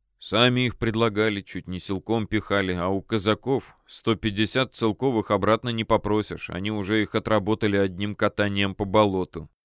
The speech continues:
И ему вот здесь, в этом кабинете, нужно было все решить. Решить именно сейчас, что ему делать. Ехать обратно и отдать аванс, или начать тратить чужие деньги и попытаться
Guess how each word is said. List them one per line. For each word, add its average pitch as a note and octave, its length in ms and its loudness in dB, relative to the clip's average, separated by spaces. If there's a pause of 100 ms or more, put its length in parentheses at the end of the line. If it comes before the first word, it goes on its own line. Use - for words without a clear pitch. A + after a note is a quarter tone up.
(840)
И B2+ 140 6
ему F3 520 6
вот A2+ 220 2
здесь, A2 480 4
в G2+ 80 2
этом B2+ 240 2
кабинете, G#2+ 800 0 (140)
нужно F#3 500 0
было D3 400 6
все G#2+ 300 2
решить. G#2 640 -2
Решить C#3+ 560 4
именно E3 380 2
сейчас, C#3 520 2
что - 280 0
ему C#3+ 220 2
делать. A#2 500 0 (460)
Ехать C#3+ 480 6
обратно C3 480 8
и G2+ 100 2
отдать F#2 480 4
аванс, A2 560 4 (160)
или C#3 240 4
начать F#3+ 480 2
тратить C#3+ 460 2
чужие A#2+ 400 2
деньги A2 520 -2 (300)
и A2+ 220 0
попытаться A2+ 800 0